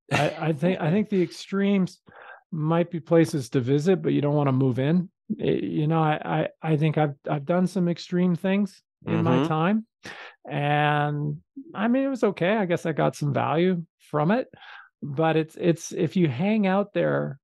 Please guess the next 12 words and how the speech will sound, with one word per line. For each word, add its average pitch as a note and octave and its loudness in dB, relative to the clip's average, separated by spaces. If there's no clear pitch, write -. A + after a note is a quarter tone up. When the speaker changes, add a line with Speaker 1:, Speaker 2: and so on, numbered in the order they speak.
Speaker 1:
uh, C#3 0
as C#3 0
a C#3 -2
destination, D#3 0
something's E3 -4
gonna C3+ 0
go B2 0
wrong. A#2+ 0
I, F3 0
I G#3 -2
also A#3+ 0
think, F#3 -2